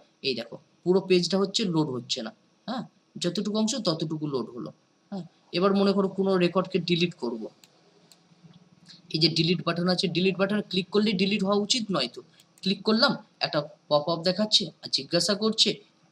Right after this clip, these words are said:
"Are you sure?" হ্যাঁ, যদি তাহলে ডিলিটে ক্লিক করব, ক্যান্সেলে ক্লিক করলাম, ওটা চলে গেল, এটাই জাভাস্ক্রিপ্ট। দেখো আরো কিছু উদাহরণ আমি তোমায় দিচ্ছি, এখানে ক্লিক করলাম বা এই জায়গায় ক্লিক করলাম, দেখো একটা পপ আপ এসেছে না, মানে পপ আপ না, একটা স্লাইড ভাবে এসেছে না,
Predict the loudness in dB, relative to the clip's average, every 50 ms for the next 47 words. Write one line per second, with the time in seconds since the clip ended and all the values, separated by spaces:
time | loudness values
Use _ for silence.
0 | -8 -6 -4 -2 -2 -2 -2 -2 0 0 0 0 0 -2 -6 -18 _ _ _ -4
1 | -2 -2 -2 -4 -8 _ _ -6 -4 -4 -4 -4 -6 -8 -6 -6 -4 -4 -4 -4
2 | -4 -4 -4 -6 -4 -6 -6 -6 -6 -6 -6 -6 -6 -10 _ _ _ _ _ -20
3 | -20 -20 -10 -2 2 4 4 4 4 4 4 2 2 0 -2 -2 -2 0 0 2
4 | 2 2 0 -2 _ _ -10 -8 -8 -6 -6 -4 -2 0 0 0 0 -2 -2 -8
5 | -10 -8 -6 -6 -4 -2 -2 -2 -2 -2 -2 -4 -4 -4 -8 -12 -12 -16 _ 0
6 | 0 0 2 2 2 2 2 2 0 -2 0 2 2 2 0 -2 -4 -2 -2 -2
7 | -2 -4 -4 -4 -4 -4 -4 -6 -4 -4 -4 -4 -4 -4 -4 -2 -2 -4 -4 -6
8 | -10 -8 -6 -4 -2 -2 -2 -2 -4 -8 _ _ _ _ _ _ _ _ _ _
9 | _ -14 -12 -10 -8 -6 -6 -2 4 6 6 6 6 4 2 2 0 -4 -4 -6
10 | -8 -6 -4 -2 0 0 0 0 0 0 0 -2 -2 -4 -8 -10 _ _ -4 -4
11 | -2 -4 -4 0 2 4 6 6 4 2 -2 -4 -8 _ _ -8 -4 -4 -2 -4
12 | -4 -8 -16 -6 _ 0 0 2 2 0 0 0 -2 -4 -6 -6 -4 0 2 4
13 | 4 4 2 2 0 0 0 2 0 0 0 0 -2 -4